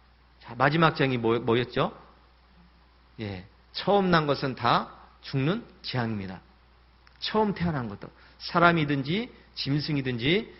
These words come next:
처음 태어난 것은 다 죽는다. 이게 마지막 재앙이죠. 그러면 여기에서 살아날 수 있는 방법 가르쳐 주셨습니다. 어떻게 하라고요?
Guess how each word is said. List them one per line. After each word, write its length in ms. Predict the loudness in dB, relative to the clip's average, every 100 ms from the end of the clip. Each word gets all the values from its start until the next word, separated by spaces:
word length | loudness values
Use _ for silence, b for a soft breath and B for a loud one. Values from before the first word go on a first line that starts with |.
| B
처음 440 | -10 -2 0 0 -2
태어난 320 | 0 0 0
것은 240 | -2 -6
다 260 | -2 -2 -2
죽는다. 600 | -2 0 6 6 6 -2 -14 -20 _ -2
이게 160 | 2
마지막 380 | 6 6 6 4
재앙이죠. 580 | 4 2 2 2 2 2 B B 2
그러면 200 | 4 8
여기에서 360 | 8 8 4
살아날 400 | 4 6 10 8
수 100 | 8
있는 160 | 4 2
방법 580 | 2 4 4 2 -4 -20 -20 _ _ _ _ _ _ _ _
가르쳐 280 | -6 -4 -4
주셨습니다. 520 | -6 -10 -10 -10 -12 -16 -20 -20 -20 -20 _ -20 _ -6
어떻게 260 | -4 0
하라고요? 420 | 0 0 0 -2